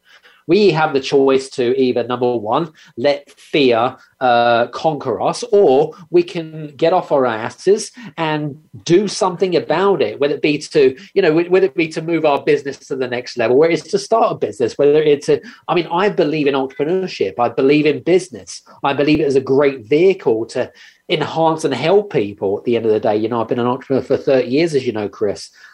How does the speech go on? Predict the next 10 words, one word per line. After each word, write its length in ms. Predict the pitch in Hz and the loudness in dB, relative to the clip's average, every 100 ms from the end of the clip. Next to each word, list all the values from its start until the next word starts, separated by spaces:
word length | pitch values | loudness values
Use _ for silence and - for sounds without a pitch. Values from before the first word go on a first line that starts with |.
| - - | -16 -4
Um, 460 | 131 123 123 123 _ _ _ _ - | 0 0 -2 -8 _ _ _ _ -4
but 100 | 175 | 0
I 80 | 160 | 2
think 240 | - 175 | 2 0
this 140 | 160 - | -2 -4
book 340 | - 180 165 135 | 0 0 0 -2
really 320 | 165 165 143 | 0 0 -2
represents 1120 | 131 147 - 143 131 160 147 107 - - - - - - _ | -2 -4 -2 -4 -2 -2 -2 -6 -16 -16 -16 -18 -20 -20 _
you 120 | 147 | -4
know, 260 | 139 123 120 | 0 2 2